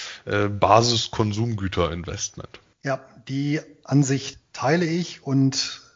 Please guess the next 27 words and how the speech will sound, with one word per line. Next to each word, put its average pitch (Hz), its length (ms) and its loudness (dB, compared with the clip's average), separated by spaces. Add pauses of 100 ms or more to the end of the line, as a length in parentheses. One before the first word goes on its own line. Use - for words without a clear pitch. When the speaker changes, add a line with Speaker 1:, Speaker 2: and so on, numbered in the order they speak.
(480)
Speaker 2:
ich 104 120 -10
meine, 135 200 4
vieles, 151 340 -4
was - 400 -4
heute 143 300 -2
tatsächlich - 640 -2 (120)
unverzichtbar 147 680 2
ist, 147 300 -2
beispielsweise 127 720 2
ein 117 360 4
Kühlschrank, 147 600 6 (680)
war 120 120 2
ja 123 100 4
auch 131 180 2
vor 120 140 0
fünfzig - 380 -4
Jahren 120 200 4
absolutes 127 720 0
Luxusgut, - 1120 0
ja, 117 260 0
oder 113 120 4
eine 110 140 6
Waschmaschine. 107 640 2 (600)
Ne, 113 120 2
und 117 200 0
von 113 120 2
daher, 120 540 4